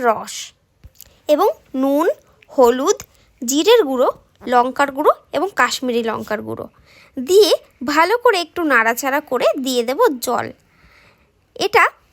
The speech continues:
দাদা বৌদির দোকানে পেঁয়াজের রস বলে পরিচিত। এরপরে এর মধ্যে দিয়ে দেব কেটে রাখা আলু, দিয়ে দেব সামান্য একটু মিঠা আতর, সামান্য একটু গোলাপ জল এবং কেওড়া জল, দিয়ে দিচ্ছি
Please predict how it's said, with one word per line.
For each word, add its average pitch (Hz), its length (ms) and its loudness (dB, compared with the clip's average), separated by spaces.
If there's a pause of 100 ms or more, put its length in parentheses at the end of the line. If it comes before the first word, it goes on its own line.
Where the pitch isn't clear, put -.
(440)
দাদা 285 300 2
বৌদির 466 400 2
দোকানে 269 280 -2 (140)
পেঁয়াজের 330 460 -4 (100)
রস 254 300 0 (400)
বলে 285 260 -2 (840)
পরিচিত। 254 440 -4 (680)
এরপরে 453 360 2 (200)
এর 294 80 2
মধ্যে 294 300 -2
দিয়ে 269 180 -4
দেব 269 160 -4 (180)
কেটে 262 280 -4
রাখা 254 300 -2 (240)
আলু, 233 200 -2 (760)
দিয়ে 285 200 -2
দেব 311 140 0 (180)
সামান্য 453 360 0 (120)
একটু - 180 -8 (100)
মিঠা - 340 -2 (100)
আতর, 277 280 0 (680)
সামান্য 294 360 2
একটু 302 220 -8 (120)
গোলাপ 262 320 2 (120)
জল 285 180 2 (240)
এবং 277 200 0 (100)
কেওড়া 214 340 2
জল, - 200 -10 (600)
দিয়ে 262 160 -4
দিচ্ছি 285 280 -4